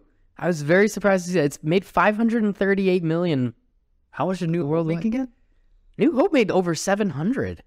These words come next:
Speaker 2: Wow, I thought, I thought it would have been more.
Speaker 1: I know. And
Speaker 2: Actually,
Speaker 1: just
Speaker 2: maybe not. I thought it would have been, 'cause I think s-, the original Star Wars is the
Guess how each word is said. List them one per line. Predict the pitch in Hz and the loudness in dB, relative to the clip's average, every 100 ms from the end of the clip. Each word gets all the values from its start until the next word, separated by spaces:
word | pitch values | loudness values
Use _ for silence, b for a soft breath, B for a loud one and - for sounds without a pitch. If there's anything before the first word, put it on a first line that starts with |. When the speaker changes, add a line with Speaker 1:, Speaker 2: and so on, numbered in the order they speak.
| _ _ - | _ _ -6
Speaker 2:
Wow, | 95 120 147 82 | -4 -4 -2 -2
I | 92 | -2
thought, | 104 139 127 101 | 0 0 0 -2
I | |
thought | 101 139 | -6 -2
it | 131 | 0
would | 113 | 0
have | 104 | 0
been | 98 92 | -4 -6
more. | 92 131 | -4 -2
Speaker 1:
I | 147 | 0
know. | 147 160 339 151 110 - | 2 2 2 0 -4 -4
And | 135 | -2
Speaker 2:
Actually, | 160 | 0
Speaker 1:
just | 175 | 0
Speaker 2:
maybe | 165 160 147 | 0 2 2
not. | 123 92 | 0 -2
I | |
thought | 101 135 | 0 0
it | 127 | 2
would | 127 | 0
have | 123 - | -4 -6
been, | |
'cause | - 123 | -4 -2
I | |
think | 120 165 156 | -2 -4 -6
s-, | - - | -8 -6
the | |
original | 110 110 107 | -4 -2 -4
Star | 90 98 | -4 -4
Wars | 87 - | -6 -8
is | 104 101 90 82 | -8 -6 -8 -6
the | 98 90 85 | -4 -4 -6